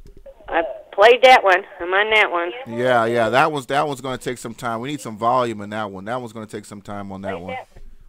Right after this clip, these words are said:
Speaker 2: We need some
Speaker 1: And I was
Speaker 2: volume coming
Speaker 1: thinking
Speaker 2: in.
Speaker 1: about that, uh, one you had on the other night was, like, French fries or something, some type of snack. <laughs>
Speaker 2: French fries?
Speaker 1: I don't know what that one was. It's on my, uh, watch list.
Speaker 2: Okay.
Speaker 1: And, I'm, and hemp,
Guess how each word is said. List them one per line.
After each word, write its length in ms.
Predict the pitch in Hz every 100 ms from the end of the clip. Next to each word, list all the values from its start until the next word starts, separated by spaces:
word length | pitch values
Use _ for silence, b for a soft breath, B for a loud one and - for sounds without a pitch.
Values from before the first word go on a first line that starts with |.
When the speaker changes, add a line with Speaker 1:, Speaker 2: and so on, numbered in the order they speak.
| -
Speaker 2:
We 80 | 202
need 140 | 233
some 120 | 214 196
Speaker 1:
And 100 | 190
I 80 |
was 40 | 175
Speaker 2:
volume 140 | 120
coming 200 | - -
Speaker 1:
thinking 80 | 269
Speaker 2:
in. 60 | 262
Speaker 1:
about 240 | 233 233
that, 200 | 226 202
uh, 680 | 185 175 170 - - _ 175
one 220 | 196 233
you 100 | 226
had 120 | 233 220
on 140 | 214
the 120 | 220
other 140 | 226 220
night 300 | 202 185 -
was, 120 | 175
like, 180 | 180 156 - -
French 220 | 226 226
fries 280 | - 214 220 214
or 100 | 214
something, 440 | - 220 - 226 220 - _
some 100 | -
type 220 | 190 196 196
of 60 | -
snack. 280 | 202 196 - - - 349
<laughs> 360 | - 440 -
Speaker 2:
French 280 | - 131 156
fries? 1040 | - 160 170 175 175 175 175 170 165 - _ _ _ _
Speaker 1:
I 60 | 226
don't 260 | 240 233
know 120 | 208 196
what 200 | 214 208
that 140 | 190
one 160 | 196 190
was. 320 | 190 185 190 190 170 _ -
It's 340 | 220 233 233
on 140 | 208
my, 240 | 190 175 170
uh, 1040 | 156 147 151 - - _ _ _ 190 202 - -
watch 320 | - 190 180 -
list. 420 | 160 156 156 156 -
Speaker 2:
Okay. 220 | - 131 180
Speaker 1:
And, 120 | 185
I'm, 140 | 185 190
and 100 | 165
hemp, 460 | - 311 330 226